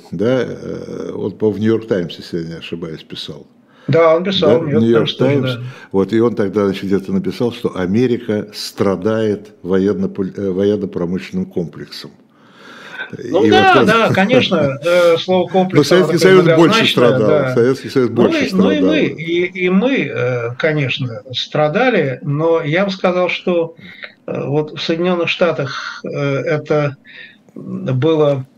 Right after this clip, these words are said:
Speaker 2: ну, во многом связано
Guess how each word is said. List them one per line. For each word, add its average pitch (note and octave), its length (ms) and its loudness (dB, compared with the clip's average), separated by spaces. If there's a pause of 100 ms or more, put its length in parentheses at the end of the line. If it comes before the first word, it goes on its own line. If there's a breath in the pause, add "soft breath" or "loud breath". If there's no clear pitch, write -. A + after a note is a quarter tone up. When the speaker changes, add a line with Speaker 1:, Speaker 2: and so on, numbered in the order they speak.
(420)
Speaker 2:
ну, D#3+ 560 -6
во D3+ 400 -2
многом D#3+ 640 0
связано C3+ 720 -2